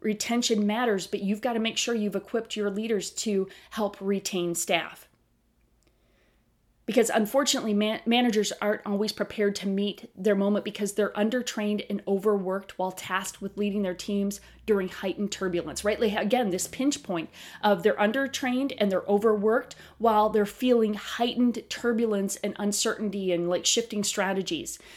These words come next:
Uh, research by Future Forum found that forty-three percent of managers say they're burned out.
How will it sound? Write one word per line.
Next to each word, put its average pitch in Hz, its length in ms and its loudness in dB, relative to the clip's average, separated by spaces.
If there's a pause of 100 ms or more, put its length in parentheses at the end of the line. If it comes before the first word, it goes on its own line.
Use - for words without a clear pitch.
(220)
Uh, 208 100 6
research 240 440 2
by 202 100 2
Future 226 380 -2
Forum 190 340 -2
found 190 260 0
that - 120 -8
forty-three 262 640 -2
percent 233 400 -2
of 185 140 -4
managers 202 520 -2
say 190 140 0
they're 180 140 0
burned 170 260 -2
out. - 240 -6